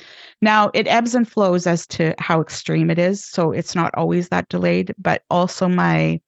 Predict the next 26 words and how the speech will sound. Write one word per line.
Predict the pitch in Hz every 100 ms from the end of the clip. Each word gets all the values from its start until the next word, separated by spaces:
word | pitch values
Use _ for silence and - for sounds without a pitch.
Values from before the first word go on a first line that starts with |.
| -
intestinal | 165 185 170 - 160
system | 151 160 - 147 151 151 - - - - _
is | - 175 165
extremely | - - - 180 170 170 160
slow | - 165 151
as | 156 151
well. | 160 147 120 - - -
And | 165 156 156 160 165 - _ _
I'll | 160 160
just | - 165
say | - 160 156
that | 151 156 156 - - - -
I | 160 165 -
can't | - 185 175 175 - - - _
keep | - 180 -
things | 170 170 160
moving | 185 226 277 240 170 165 165 175 -
naturally. | 170 156 - - 151 - 165 - _
So | - 185 165 165 80 80 - _ - -
that | - 175 165
has | 165 160
meant | 147 -
enemas | - 233 214 208 202 190
or | 160 120
all | 123 160
sorts | - 170 - -